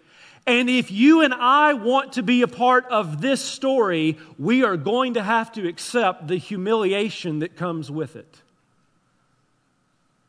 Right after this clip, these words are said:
Amen? Suburbia, listen. Joseph could have lived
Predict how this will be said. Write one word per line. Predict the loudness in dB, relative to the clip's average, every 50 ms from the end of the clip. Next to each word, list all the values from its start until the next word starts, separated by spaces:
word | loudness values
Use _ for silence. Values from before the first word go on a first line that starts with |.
| _ _ _ _ _ _ _ -14
Amen? | -12 -10 -10 -10 -12 -12 -12 -16 -18 _ _ _ _ _ _ _ _ _ _ _ _ _ _ _ _ _ _ _ _ _ _ _ _ _ _ _ _ _ _ _ _ _ _ _ _ _ _ _ _ _ _ _ -16
Suburbia, | -6 -2 0 0 2 4 4 4 4 4 2 4 4 4 2 0 -2 -6 -12 -20 _ -8
listen. | -2 0 0 0 -2 -4 -10 -12 -12 -14 -20 _ _ _ _ _ _ _ _ _ _ _ _ _ _ _ _ _ _ _ _ _ _ _ _ _ _ _ _ _ _ _ _ _ _ _ _ _ _ _ -12 -8
Joseph | -2 0 4 4 4 4 2 0 -2 -2 -2 -2 -2 -4 -4
could | -2 0 0
have | 0 0 -2
lived | -4 -4 -2 0 2 2 2 2 0 -2 -4 -8